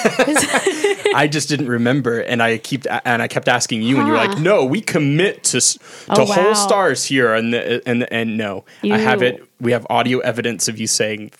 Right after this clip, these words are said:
Speaker 2: the contrary.
Speaker 1: Hmm.
Speaker 2: However, we both gave Infinity War four stars out of five,
Speaker 1: Hmm.
Speaker 2: uh, when we saw, when we saw it last year, uh, and we rewatched that,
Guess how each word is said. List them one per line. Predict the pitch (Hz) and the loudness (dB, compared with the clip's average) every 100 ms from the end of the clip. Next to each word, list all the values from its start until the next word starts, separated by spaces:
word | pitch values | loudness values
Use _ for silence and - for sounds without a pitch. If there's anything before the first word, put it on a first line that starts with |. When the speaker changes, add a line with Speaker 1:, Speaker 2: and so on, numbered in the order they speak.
| - | -8
Speaker 2:
the | 113 | -6
contrary. | - 104 - - - 165 | -4 -6 -4 -4 -2 -4
Speaker 1:
Hmm. | 165 220 208 202 - _ - | -2 -2 -2 -4 -8 _ 0
Speaker 2:
However, | 147 165 | 2 2
we | 160 139 | 0 0
both | 151 165 - | 0 -2 -2
gave | 147 135 123 113 | 0 0 -2 -4
Infinity | 127 113 135 123 120 | -6 -4 -2 -2 -4
War | 117 113 107 98 - | -4 -2 -4 -6 -8
four | - 113 | -4 -2
stars | 113 - 110 107 110 113 - - - | -2 -4 -4 -4 -4 -4 -6 -6 -12
out | - 107 | -8 -8
of | |
five, | - - 101 143 165 - - - 262 | -6 -6 -2 -4 -6 -18 -20 -6 -2
Speaker 1:
Hmm. | 226 | -2
Speaker 2:
uh, | 110 107 | -2 -4
when | 104 107 | -4 -6
we | 107 | -4
saw, | - 113 101 - - - | -2 -2 -2 -6 -12 -10
when | 101 | -8
we | 107 | -6
saw | - 95 | -4 -4
it | |
last | 95 98 - | -4 -6 -6
year, | 107 107 123 - - - | -4 -4 -4 -10 -12 -4
uh, | 135 131 | -2 0
and | 156 | -2
we | 196 | 0
rewatched | 294 359 214 - | 0 2 0 -2
that, | - 165 170 - | 0 0 0 -8